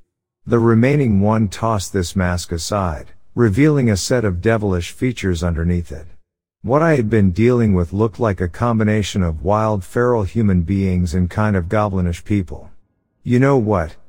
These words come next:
It kind of reminded me of the trolls or orcs in Lord of the Rings. Humanoid, terrifying looking, but also not human. That's what they reminded me of.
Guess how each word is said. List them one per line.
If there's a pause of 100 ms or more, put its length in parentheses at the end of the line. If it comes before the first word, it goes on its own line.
It
kind
of
reminded
me
of
the
trolls
or
orcs
in
Lord
of
the
Rings. (480)
Humanoid, (200)
terrifying
looking, (260)
but
also
not
human. (560)
That's
what
they
reminded
me
of.